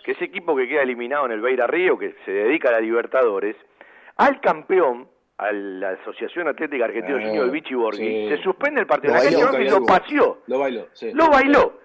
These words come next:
Speaker 1: Y
Speaker 2: Bueno,
Speaker 1: además
Speaker 2: pero no nos olvidemos que, sí.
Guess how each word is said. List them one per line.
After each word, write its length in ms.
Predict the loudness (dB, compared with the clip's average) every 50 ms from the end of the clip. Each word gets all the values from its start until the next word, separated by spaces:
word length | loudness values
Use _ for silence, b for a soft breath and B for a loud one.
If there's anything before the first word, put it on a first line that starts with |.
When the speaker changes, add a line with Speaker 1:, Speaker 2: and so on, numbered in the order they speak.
| B B B B B -8
Speaker 1:
Y 260 | -4 -4 -4 -4 -4
Speaker 2:
Bueno, 180 | -6 0 2
Speaker 1:
además 380 | 4 4 4 4 6 4 4 4
Speaker 2:
pero 140 | 2 -2 -6
no 80 | -4 -4
nos 160 | -4 -2 -2
olvidemos 460 | -2 -2 -2 -2 -2 -4 -4 -6 -8
que, 120 | -12 -20 -20 _ _ _ _ _
sí. 340 | _ -16 -14 -14 -14 -16 _